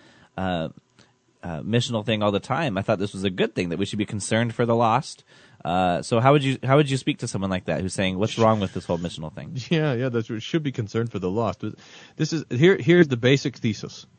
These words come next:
Speaker 2: Ready? I don't, I'm gonna be, I'm gonna try to be as gentle as possible. Ready?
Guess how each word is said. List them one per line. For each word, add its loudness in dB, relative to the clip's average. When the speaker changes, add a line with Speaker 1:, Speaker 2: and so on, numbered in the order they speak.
Speaker 2:
Ready? 4
I 4
don't, 6
I'm 6
gonna 6
be, 8
I'm 4
gonna 2
try 2
to 2
be 4
as -2
gentle 0
as -4
possible. -4
Ready? -6